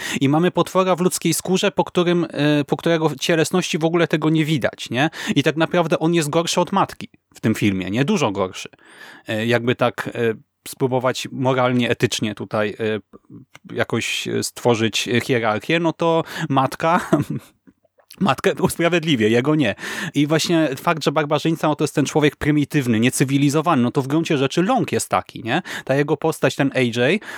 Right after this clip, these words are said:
to jak on podchodzi, w ogóle ciężko mi to ubrać słowa, ale tak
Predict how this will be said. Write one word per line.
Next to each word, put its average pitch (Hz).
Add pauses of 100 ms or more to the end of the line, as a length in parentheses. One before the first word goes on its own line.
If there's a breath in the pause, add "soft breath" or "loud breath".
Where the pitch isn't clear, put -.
(160 loud breath)
to 185
jak 185
on 165
podchodzi, 156 (720 loud breath)
w 123
ogóle 139
ciężko 185
mi 160
to 151
ubrać 139
słowa, 117
ale 131
tak -